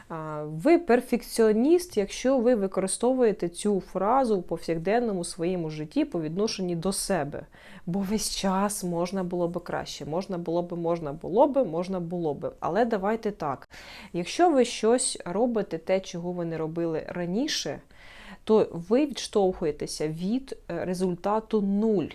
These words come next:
Зараз ваш рез-, результат плюс, і його дуже важливо оцінити позитивно. Тому я пропоную наступне. Те, що можна було би краще, воно можна буде у майбутньому. А те, що є на,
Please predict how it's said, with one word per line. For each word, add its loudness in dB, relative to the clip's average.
Зараз 2
ваш 0
рез-, -2
результат 0
плюс, 2
і 0
його 4
дуже 0
важливо 0
оцінити -2
позитивно. 0
Тому 2
я 4
пропоную 0
наступне. -2
Те, 4
що 2
можна 4
було 2
би -2
краще, 2
воно 0
можна 2
буде 6
у 0
майбутньому. 4
А 6
те, 6
що 2
є 6
на, 2